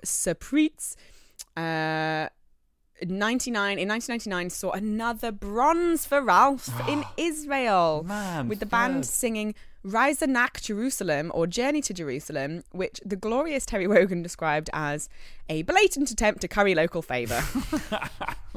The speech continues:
Speaker 2: I mean, yeah, fair enough. He's, you know, he's got to win somehow. He's, you know, he's done it once when that, when he was
Speaker 1: Oh,
Speaker 2: talking
Speaker 1: yeah.
Speaker 2: about the Cold War. Do it again.
Speaker 1: Oh, yeah.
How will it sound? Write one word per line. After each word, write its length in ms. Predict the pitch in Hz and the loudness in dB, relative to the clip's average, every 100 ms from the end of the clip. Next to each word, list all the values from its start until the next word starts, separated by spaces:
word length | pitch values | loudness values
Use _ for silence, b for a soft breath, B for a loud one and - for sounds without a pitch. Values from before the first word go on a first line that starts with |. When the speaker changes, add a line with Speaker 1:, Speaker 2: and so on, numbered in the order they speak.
| - - 160 156 131 B | -6 -4 -2 -2 -2 B
Speaker 2:
I 120 | 139 | 0
mean, 240 | 143 143 165 | 2 2 2
yeah, 160 | 123 | 0
fair 220 | 104 131 127 | 2 0 0
enough. 320 | 160 139 - | -2 -4 -2
He's, 240 | 123 - | -4 -2
you 80 | 160 | -2
know, 120 | 117 | -2
he's 120 | 123 | -2
got 140 | 127 131 | 0 0
to 60 | |
win 200 | 127 123 | 0 -2
somehow. 480 | 117 139 101 95 95 | -2 -2 -4 -6 -6
He's, 220 | 104 110 - | -8 -10 -8
you 120 | 127 | -6
know, 120 | 120 | -6
he's 100 | 107 | -4
done 140 | 143 147 | -2 -2
it 80 | 101 | -2
once 400 | 101 120 113 117 | -4 -6 -10 -8
when 180 | 117 | -6
that, 160 | 117 104 | -4 -6
when 120 | 117 | -6
he 40 | 113 | -6
was 80 | - | -2
Speaker 1:
Oh, 60 | 233 | 0
Speaker 2:
talking 120 | 202 | 2
Speaker 1:
yeah. 160 | 151 127 | 2 0
Speaker 2:
about 100 | 156 - - | -4 -14 -8
the 260 | 113 110 - | -6 -6 -6
Cold 280 | 113 110 101 | -6 -4 -6
War. 320 | 92 98 123 b b b - | -4 -6 -8 b b b -4
Do 100 | 131 | -2
it 80 | 113 | 0
again. 240 | 147 127 | 0 0
Speaker 1:
Oh, 120 | 190 175 | -2 -2
yeah. 280 | 156 139 | -2 -2